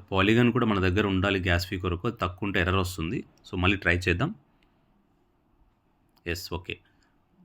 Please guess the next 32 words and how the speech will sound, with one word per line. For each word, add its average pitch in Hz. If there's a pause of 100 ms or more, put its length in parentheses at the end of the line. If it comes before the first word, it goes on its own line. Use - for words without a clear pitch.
(100)
ఆ, 95 (160)
సోల్డ్ 107
అయిపోయిందండి. 78
సోల్డ్ 104
అయిపోయిన 101
తర్వాత 92 (160)
ఇమ్మీడియట్‌గా 101 (280)
మళ్ళీ 104 (160)
ఆ 98 (140)
డాలర్ 92
ఏదైతే 110
ఉన్నాయో 92 (480)
అది 101
మనం, 98
మన 98
వాలెట్ 95
ఏదైతే 90
లింకప్ 90
ఇచ్చామో 90
ఆ 95
వాలెట్‌కి 90
యాడ్ 80
అయిపోతుందండి. 76 (120)
చెక్ 90
చేద్దాం 92
వాలెట్లోకి 85
వెళ్ళేసి. 82 (1200)
So, -
నైన్ 90
డాలర్స్ 92
ఉండే 90
కదా, 90